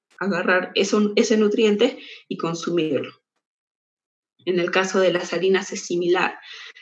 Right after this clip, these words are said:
Nos vamos a regir a lo que haya en disponibilidad en mi entorno.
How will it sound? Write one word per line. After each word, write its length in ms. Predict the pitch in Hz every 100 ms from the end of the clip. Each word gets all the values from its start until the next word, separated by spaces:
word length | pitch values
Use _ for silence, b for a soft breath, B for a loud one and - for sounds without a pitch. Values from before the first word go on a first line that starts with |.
| B
Nos 220 | - 190 196
vamos 260 | 220 226
a 80 | 185
regir 360 | 185 - 196 -
a 140 | 185
lo 220 | 180 165 -
que 200 | 165 165
haya 380 | 180 180 175
en 80 | 165
disponibilidad 1300 | 160 - - 160 - _ _ - 165 160 170 170 196 - _ -
en 380 | 175 180 - -
mi 200 | 190 160
entorno. 640 | 160 165 175 165 - 190